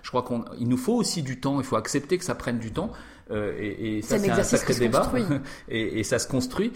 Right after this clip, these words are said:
Speaker 1: mais c'est en train de se construire. Peut-être qu'on peut avoir un espoir, euh, sur le fait que ces mouvements-là,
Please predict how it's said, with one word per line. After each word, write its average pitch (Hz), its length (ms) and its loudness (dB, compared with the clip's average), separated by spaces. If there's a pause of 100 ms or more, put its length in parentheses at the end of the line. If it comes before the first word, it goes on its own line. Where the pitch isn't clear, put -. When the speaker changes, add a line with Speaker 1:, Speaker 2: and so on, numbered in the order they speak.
(160)
Speaker 1:
mais 120 80 2
c'est - 160 0
en 160 80 2
train 208 180 -2
de 208 60 0
se 180 100 2
construire. 160 540 0
Peut-être - 260 -4
qu'on 131 140 -2
peut 147 160 4
avoir 139 200 4
un 123 120 4
espoir, 131 580 2
euh, 107 160 2
sur 113 220 -2
le 110 60 0
fait 165 240 -2
que 120 80 0
ces 117 220 0
mouvements-là, 135 720 2